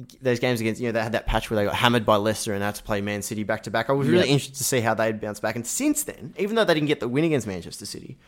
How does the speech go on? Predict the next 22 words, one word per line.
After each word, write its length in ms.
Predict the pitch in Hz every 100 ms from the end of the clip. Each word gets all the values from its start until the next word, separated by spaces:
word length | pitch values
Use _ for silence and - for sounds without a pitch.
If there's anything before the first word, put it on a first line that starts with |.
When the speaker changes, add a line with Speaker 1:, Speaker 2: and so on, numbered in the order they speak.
| - -
Speaker 1:
you'd 140 | 180
have 100 | 226
to 80 | 180
say 180 | 175 147
they 120 | 131
turned 240 | - 131
a 40 | 127
little 180 | 127
bit 120 | 120 110
of 80 |
a 60 | 101
corner. 320 | - 135 76 - _ - -
Speaker 2:
Oh, 280 | 135 - -
completely. 560 | 151 135 151 131 107 -
And, 340 | 123 120 113 - - - - - _ _ _ _ -
Damo, 320 | 143 139 101 - _ -
you'll 160 | 139 165
Speaker 1:
Yes. 80 | 143
Speaker 2:
agree 140 | 185
with 120 | 190
me 120 | 113
here. 160 | 95